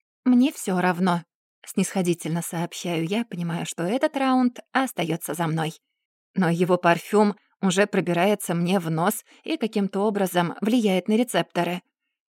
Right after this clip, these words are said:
Щеки неконтролируемо теплеют. Может быть, использовать свое желание и запретить Яру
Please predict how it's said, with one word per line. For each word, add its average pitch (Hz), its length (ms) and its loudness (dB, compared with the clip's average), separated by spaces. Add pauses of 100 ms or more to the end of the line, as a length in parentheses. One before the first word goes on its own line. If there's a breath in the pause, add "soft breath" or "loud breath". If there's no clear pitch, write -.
Щеки 262 520 -2
неконтролируемо 185 960 2
теплеют. 214 560 -2 (520)
Может 180 440 -4
быть, 185 280 -6
использовать 185 720 -2
свое 190 340 -2
желание 180 680 -2 (180 loud breath)
и 190 180 2
запретить 190 760 0
Яру 190 480 0